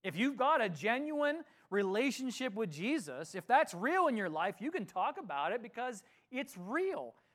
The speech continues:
because it's something you've experienced. And number two, I would say, get prepared. I-, if you don't have answers, if you can't give good answers,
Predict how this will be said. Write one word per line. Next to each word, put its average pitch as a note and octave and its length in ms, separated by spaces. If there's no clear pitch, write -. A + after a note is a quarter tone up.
because A#3+ 460
it's B3+ 200
something C4 420
you've D4 260
experienced. A#3+ 1040
And F3+ 100
number C4+ 200
two, C#4+ 480
I B3+ 140
would F4+ 140
say, D#4 200
get D4 240
prepared. F4+ 640
I-, C#4+ 160
if B3 260
you E4 340
don't D#4 400
have B3 680
answers, B3+ 840
if F3+ 200
you C4+ 180
can't C4+ 420
give A#3 360
good B3+ 280
answers, C4+ 680